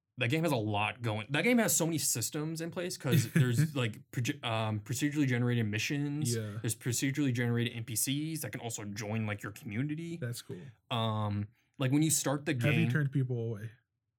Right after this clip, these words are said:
Speaker 1: there's, you literally talk to 'em and there's a button that just says exile.
Speaker 2: Have you exiled anyone?
Speaker 1: No, I haven't. But, um, so you can, so there's a,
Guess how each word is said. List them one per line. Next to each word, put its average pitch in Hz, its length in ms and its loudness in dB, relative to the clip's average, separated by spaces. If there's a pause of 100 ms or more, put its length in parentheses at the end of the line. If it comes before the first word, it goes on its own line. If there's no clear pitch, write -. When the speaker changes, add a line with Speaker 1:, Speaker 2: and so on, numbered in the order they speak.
(260)
Speaker 1:
there's, 135 260 6
you 143 320 4
literally 147 280 8
talk 110 280 -2
to 160 180 2
'em 165 100 0
and 123 100 4
there's 123 80 4
a 123 60 2
button 120 200 2
that 113 40 0
just 113 140 2
says 113 180 -2
exile. 104 580 -2 (160)
Speaker 2:
Have 120 160 0
you 117 240 -4
exiled 110 400 -8
anyone? 117 220 -16 (140)
Speaker 1:
No, 123 300 4
I 107 100 4
haven't. 113 480 -2
But, 147 380 2 (380)
um, 123 300 2
so - 140 2
you 127 220 4
can, 135 280 0
so 120 360 2
there's 123 360 2
a, 113 240 0